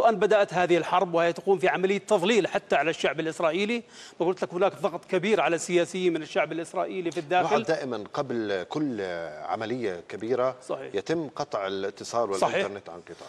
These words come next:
Speaker 2: غزة.
Speaker 1: صحيح. و-، و-، وليلة البارحة أيضا نبهوا لعدم الاستماع لقوات المقاومة وإعلام القوات المقاومة، ال-، المقاومة الإسلامية، لأنه، آه، هناك بعض الإعلانات اللي كانوا يبثوها، وكان أحد الإعلانات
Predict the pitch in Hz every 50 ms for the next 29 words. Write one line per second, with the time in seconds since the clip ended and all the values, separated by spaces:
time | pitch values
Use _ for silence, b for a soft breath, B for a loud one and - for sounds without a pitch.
0 | - - - - 180 - 185 196 - - 170 170 175 - - 190 180 180 180 170
1 | 170 - 190 185 185 185 196 220 233 233 214 - 208 202 160 214 226 220 190 175
2 | 196 - 233 226 202 214 214 214 - B B B B B B 180 190 226 247 170
3 | 160 180 175 156 190 190 175 180 156 170 220 196 196 185 180 170 165 - - -
4 | 190 180 175 170 175 180 170 - - 180 175 160 - 175 165 175 180 175 175 180
5 | 160 156 156 143 - 170 170 185 175 170 165 170 170 151 147 170 180 170 170 170
6 | 160 - 175 180 175 - 170 165 160 - - 175 165 165 175 190 - - 175 160
7 | 156 156 160 160 165 - - 180 175 175 170 165 160 156 B B B B B B
8 | B 190 185 185 170 - - 175 165 160 165 185 190 185 170 160 165 190 190 190
9 | 190 185 185 180 180 B B B B B B B B 202 170 180 190 - - 175
10 | 185 180 190 190 185 - 156 180 151 165 165 165 170 185 190 151 165 175 170 185
11 | 180 175 180 165 165 - 185 175 175 170 160 165 - 208 196 175 160 175 175 165
12 | - 202 214 202 208 214 - 233 - 226 208 196 196 180 180 202 208 208 214 226
13 | 220